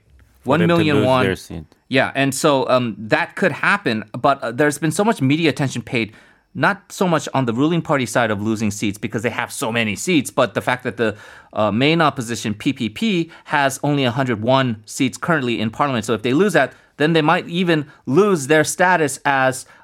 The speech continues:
Speaker 2: a, a veto bloc against constitu-, constitutional reform. Is that a real concern?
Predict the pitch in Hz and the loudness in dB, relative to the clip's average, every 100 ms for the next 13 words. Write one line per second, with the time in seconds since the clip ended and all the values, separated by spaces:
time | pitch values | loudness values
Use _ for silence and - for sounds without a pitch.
0 | - 131 131 131 131 135 123 131 214 - | -2 2 2 2 0 2 2 2 0 2
1 | 185 160 147 98 - 143 147 143 - - | 2 2 2 -2 -2 2 4 4 0 -2
2 | 135 135 131 - - 135 - 139 127 - | 0 0 0 -2 -2 -2 -2 -6 -6 -4
3 | 143 135 131 143 123 127 110 107 151 123 | -4 -2 -4 -6 -4 -2 0 -2 -2 -2
4 | 110 151 160 120 160 165 170 139 135 | 0 2 0 0 -2 -2 -4 -4 -4